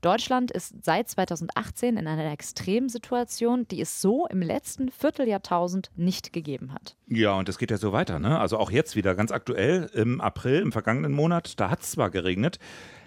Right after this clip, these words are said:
Speaker 2: aber davor im März fast gar nicht, äh, und auch jetzt Mai lange Zeit kein Tropfen.
Speaker 1: Genau, Brandenburg trocknet immer mehr aus
Speaker 2: Mhm.
Speaker 1: und das sagt auch Mike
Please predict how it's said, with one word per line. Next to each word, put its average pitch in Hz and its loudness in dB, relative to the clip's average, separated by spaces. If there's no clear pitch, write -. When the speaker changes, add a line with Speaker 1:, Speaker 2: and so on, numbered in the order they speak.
Speaker 2:
aber 107 -2
davor 131 4
im 110 4
März 110 0
fast - -6
gar 120 2
nicht, 185 2
äh, 123 4
und 117 -2
auch 117 0
jetzt 139 -4
Mai 120 4
lange 147 2
Zeit 143 2
kein 151 2
Tropfen. 92 -2
Speaker 1:
Genau, 175 2
Brandenburg 208 -2
trocknet 190 -2
immer 202 2
mehr 156 -2
aus 202 2
Speaker 2:
Mhm. 180 0
Speaker 1:
und 190 0
das 135 -2
sagt 247 0
auch - -4
Mike 170 -2